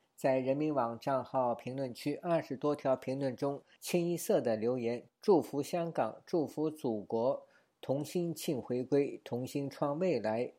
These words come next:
很难看到其他即使是赞美香港的留言。中国网直播账号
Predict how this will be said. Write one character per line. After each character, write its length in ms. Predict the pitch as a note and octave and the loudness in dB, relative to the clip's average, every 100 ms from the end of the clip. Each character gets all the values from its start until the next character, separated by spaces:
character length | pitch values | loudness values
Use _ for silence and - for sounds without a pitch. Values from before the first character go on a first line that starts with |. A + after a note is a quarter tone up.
| _ _ _ | _ _ _
很 180 | C3 | -2
难 200 | A#2 C3 | 0 0
看 280 | D3+ F3+ D3 | -2 -2 -2
到 240 | B2+ B2+ A#2+ | 0 0 -2
其 200 | - C3+ | -2 0
他 200 | D3 D3 | 0 0
即 220 | - D3+ | 2 2
使 240 | - B2 | 2 -2
是 240 | A2+ D3+ B2+ | 0 0 0
赞 300 | - F#3+ C3+ | 2 2 2
美 200 | A2 G#2 | -2 -4
香 300 | - C#3 C3 | -4 -2 0
港 160 | A2 | 0
的 100 | G#2+ | 0
留 220 | G#2+ A#2 | 0 0
言。 320 | A#2+ A2 A2+ - _ | 2 0 -2 -6 _
中 220 | - F#3 E3 | -2 0 2
国 160 | F3 | 2
网 340 | D#3 A#2+ A2 G#2+ | 4 2 0 -6
直 200 | - D3+ | -4 0
播 180 | E3+ | 2
账 260 | E3 D#3 B2 | 2 0 -2
号 400 | A#2 C3 A2+ - | -2 -2 -2 -6